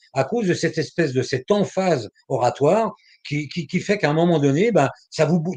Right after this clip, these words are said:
tout, tout devient bouleversant et donc il faut revenir, il faut revenir sur tout ça. Donc ça a l'air de rien, mais là où je veux dire que le politique est, est doublement responsable, c'est que, au lieu de prévoir le lointain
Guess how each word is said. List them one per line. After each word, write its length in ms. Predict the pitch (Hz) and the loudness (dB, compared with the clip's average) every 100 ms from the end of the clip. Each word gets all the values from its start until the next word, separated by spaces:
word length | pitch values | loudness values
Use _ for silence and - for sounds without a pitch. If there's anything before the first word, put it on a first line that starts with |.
| - | -2
tout, 200 | 254 240 - | 0 0 -2
tout 120 | 247 | 2
devient 320 | 196 160 190 | 2 2 2
bouleversant 640 | 156 180 147 - 170 208 214 _ | 0 0 0 -2 -4 -6 -8 _
et 80 | 143 | -2
donc 240 | 180 190 | -2 -2
il 80 | 143 | -6
faut 120 | 160 | -6
revenir, 380 | 143 143 165 185 - _ 147 | -2 0 0 -2 -6 _ -18
il 200 | 165 131 | -16 -8
faut 180 | 156 | -4
revenir 240 | 120 165 165 | -2 -2 -2
sur 160 | 127 - | -6 -12
tout 100 | 127 | -6
ça. 240 | 123 110 - - _ | -4 -4 -6 -20 _
Donc 220 | 117 202 | 0 0
ça 160 | 202 185 | 2 2
a 40 | |
l'air 180 | 175 170 | 4 2
de 80 | 160 | 4
rien, 400 | 160 180 247 262 - _ _ - | 2 2 0 0 -4 _ _ -2
mais 360 | 151 170 139 - _ _ - | 2 2 0 -10 _ _ -6
là 180 | 139 156 | 2 2
où 80 | 151 | 2
je 100 | 127 | -2
veux 60 | |
dire 200 | 147 156 | -2 -2
que 120 | - 131 | -2 -2
le 120 | 131 | -2
politique 520 | 135 135 127 147 131 | -2 -4 -6 -10 -6
est, 100 | 110 98 | -8 -8
est 80 | 113 | -10
doublement 600 | 131 127 131 131 117 95 - - | -6 -2 0 0 -2 -6 -12 -10
responsable, 640 | 107 139 139 214 240 214 - - | -8 -4 -2 0 0 0 -6 -14
c'est 240 | - - - | -12 -8 0
que, 260 | 160 143 160 - - | 4 4 2 -14 -8
au 140 | - 170 | 0 2
lieu 160 | 196 | 4
de 80 | 170 | 4
prévoir 440 | - - 175 170 147 | 2 2 2 4 4
le 120 | 156 | 4
lointain 600 | 139 147 143 147 165 | 4 2 0 0 0